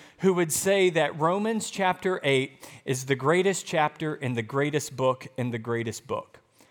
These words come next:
There are many preachers who have said that Romans eight is the most important chapter or the greatest chapter in all of the Bible. Many have said that it is one of the greatest treasures in all of the Bible. So when I'm looking at our notes and our reading plan and we're going Romans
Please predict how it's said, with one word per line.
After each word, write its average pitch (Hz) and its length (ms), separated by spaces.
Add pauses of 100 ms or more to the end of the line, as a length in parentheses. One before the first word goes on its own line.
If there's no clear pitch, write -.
(460)
There 156 120
are 156 60
many 202 220
preachers 196 420
who 196 80
have 180 140
said 196 220
that 170 140
Romans 175 340
eight 190 300
is 160 360
the 156 260
most 180 280
important 170 460
chapter 170 580
or 156 60
the 139 120
greatest 160 420
chapter 156 340
in 151 80
all 151 140
of 139 100
the 139 80
Bible. 151 340
Many 151 220
have 143 120
said 160 360 (320)
that 147 160
it 165 120
is 151 180
one 165 160
of 147 120
the 156 80
greatest 156 560
treasures 156 800 (300)
in 147 160
all 143 320
of 139 220
the 127 80
Bible. 135 300
So 175 200
when 170 240
I'm 220 300
looking 233 340
at 208 100
our 202 200
notes 196 420
and 180 100
our 165 120
reading 190 340
plan 175 360
and 165 160
we're 170 120
going 170 420
Romans 180 520